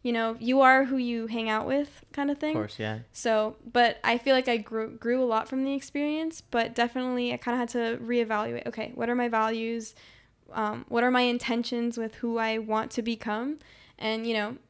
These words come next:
Speaker 1: that's definitely happened where, you know, I've had some experiences where I was like, "Mm, this is not for me," you know, but
Speaker 2: Yeah.
Speaker 1: I guess you never know unless you try, and,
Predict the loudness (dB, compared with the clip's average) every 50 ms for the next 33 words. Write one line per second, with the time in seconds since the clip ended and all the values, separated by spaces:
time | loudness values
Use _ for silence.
0 | -20 -14 -2 2 2 2 4 2 2 2 0 0 -2 -2 -2 -4 -4 -4 -4 -6
1 | -4 -4 -4 -4 -2 -4 -4 -4 -2 -2 0 0 0 0 0 -2 0 0 0 0
2 | 0 -2 -6 -4 -4 -4 -4 -4 -4 -6 -6 -6 -6 -6 -6 -6 -8 -8 -10 -8
3 | -6 -2 0 0 2 2 4 4 2 2 0 0 -2 -2 -2 -2 -2 -4 -6 -8
4 | -10 -12 -14 -16 _ _ _ _ -8 -2 2 2 2 2 0 -4 -6 -4 -4 -4
5 | -4 -4 -4 -4 -4 -2 -2 -2 -4 -6 -4 -4 -4 -4 -4 -6 -6 -6 -6 -8
6 | -10 -12 _ 0 2 4 4 4 4 4 4 4 4 4 4 2 2 2 0 -2
7 | -2 -4 -4 -6 -8 -4 -4 -2 -2 -2 -4 -6 -6 -8 -8 -10 -12